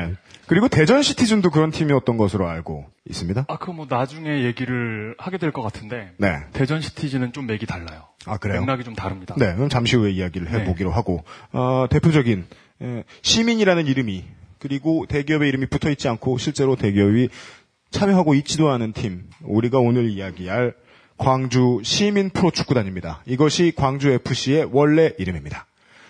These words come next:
Speaker 1: 그리고
Speaker 2: 네.
Speaker 1: 어, 이 팀은, 음, 이게 그냥 그 공식적인 문서에 찾아보더라도, 어, 구단주가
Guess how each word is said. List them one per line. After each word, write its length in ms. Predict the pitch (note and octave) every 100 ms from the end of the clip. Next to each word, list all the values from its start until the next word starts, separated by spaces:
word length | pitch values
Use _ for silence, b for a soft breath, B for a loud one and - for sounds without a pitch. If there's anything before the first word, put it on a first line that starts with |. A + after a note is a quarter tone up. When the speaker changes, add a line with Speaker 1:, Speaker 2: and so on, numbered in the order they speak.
| b
Speaker 1:
그리고 440 | - A#2+ D#3 E3+ - G#2
Speaker 2:
네. 80 | F2+
Speaker 1:
어, 500 | D3 D3+ D3+ D3+ D3 C#3+ B B B B B B
이 80 | E3
팀은, 1040 | - A#3+ A#3 A3+ A3+ A3+ A#3 A#3 A#2 F2+ - -
음, 520 | F#3+ F#3+ F#3+ F#3 D#3+ - - b b b
이게 260 | D#3+ G#3 D#3 - _
그냥 360 | F#3+ G3+ G3 E3+
그 140 | E3
공식적인 540 | D#3 F3+ - G3+ G3 E3
문서에 320 | E3 F3+ E3+
찾아보더라도, 1040 | F#3 G#3 F#3 - C3+ B2+ A2 D3+ F#3+ G#3 -
어, 920 | A2+ A2+ A2+ G#2+ G#2+ G#2+ G#2+ G2 F2+ - _ b b b -
구단주가 720 | C3 E3 G#3 E3 - G#2+